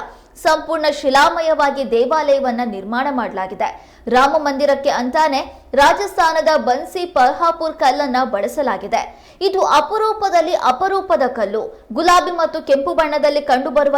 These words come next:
ಈ ಕಲ್ಲನ್ನ ಬಳಸಿ ರಾಮ ಮಂದಿರ ನಿರ್ಮಾಣ ಮಾಡಲಾಗಿದೆ. ಇನ್ನು ರಾಮ ಮಂದಿರಕ್ಕೆ ಬಾಗಿಲು ಮತ್ತು ಕಿಟಕಿ ನಿರ್ಮಾಣಕ್ಕಾಗಿ ಮಹಾರಾಷ್ಟ್ರದ ಚಂದ್ರಪುರದಿಂದ ತೇಗದ ಮರವನ್ನ ಖರೀದಿಸಿ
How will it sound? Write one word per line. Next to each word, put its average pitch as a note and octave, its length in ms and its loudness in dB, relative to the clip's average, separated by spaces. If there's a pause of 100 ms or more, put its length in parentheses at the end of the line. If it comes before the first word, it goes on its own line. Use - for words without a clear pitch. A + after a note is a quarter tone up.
ಈ C4 80 -8
ಕಲ್ಲನ್ನ D4 460 -2
ಬಳಸಿ C#4+ 440 0
ರಾಮ B3+ 320 0
ಮಂದಿರ D#4+ 340 -4
ನಿರ್ಮಾಣ G3+ 400 -6
ಮಾಡಲಾಗಿದೆ. A3 800 -6 (320)
ಇನ್ನು G4+ 180 -4
ರಾಮ F4 320 4
ಮಂದಿರಕ್ಕೆ F4+ 480 -2
ಬಾಗಿಲು D4+ 460 2
ಮತ್ತು E4+ 280 -4
ಕಿಟಕಿ D#4 340 -6
ನಿರ್ಮಾಣಕ್ಕಾಗಿ D4+ 840 -2 (220)
ಮಹಾರಾಷ್ಟ್ರದ D#4+ 840 2
ಚಂದ್ರಪುರದಿಂದ D4 920 0
ತೇಗದ C#4 460 0
ಮರವನ್ನ C#4 480 -4
ಖರೀದಿಸಿ C#4 760 -8